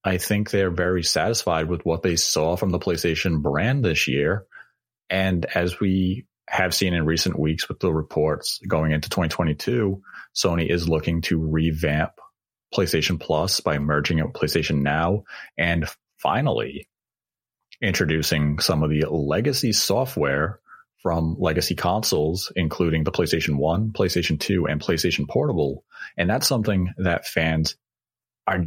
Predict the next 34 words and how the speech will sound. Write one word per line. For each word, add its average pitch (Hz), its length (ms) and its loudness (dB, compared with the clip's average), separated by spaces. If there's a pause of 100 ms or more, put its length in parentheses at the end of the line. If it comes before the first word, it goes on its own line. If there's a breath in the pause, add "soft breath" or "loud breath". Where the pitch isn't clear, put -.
(120)
definitely 131 320 0
looking 95 260 0
forward 76 360 0
to 76 360 0
because 90 320 0 (140)
they've 80 200 0
wanted 92 260 0
to 113 60 2
play 101 160 0
PlayStation 85 480 0
one 80 380 2 (280 loud breath)
and 95 100 -2
PlayStation 87 460 0
two 85 180 0
games 76 460 0 (320)
on 113 160 0
their 113 100 0
P 90 140 -2
S 82 160 0
fives 78 500 0 (640)
for, 87 240 -2 (680)
you 87 80 -2
know, 73 100 -2
basically 87 400 0
since 78 240 0
launch. 78 640 0 (960 loud breath)
The 107 60 -2
big 95 220 -2
question 92 320 0
is 87 80 -2
going 85 160 0
to - 80 -4
be 82 80 -2
pricing. - 580 -2